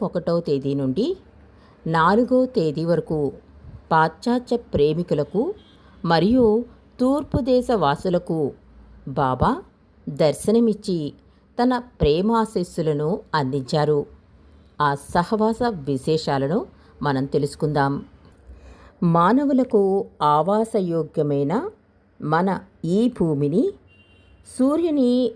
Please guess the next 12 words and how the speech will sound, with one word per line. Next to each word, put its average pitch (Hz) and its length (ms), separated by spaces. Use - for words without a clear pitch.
ఉదయాస్తమయాల 202 1160
ఆధారంగా 143 960
ఈస్ట్ 208 480
అంటే 160 360
తూర్పు, 175 760
వెస్ట్ 175 520
అంటే 156 260
పడమర 147 720
అనే 208 220
పేర్లతో 180 840
రెండు 277 320
భాగాలుగా 165 720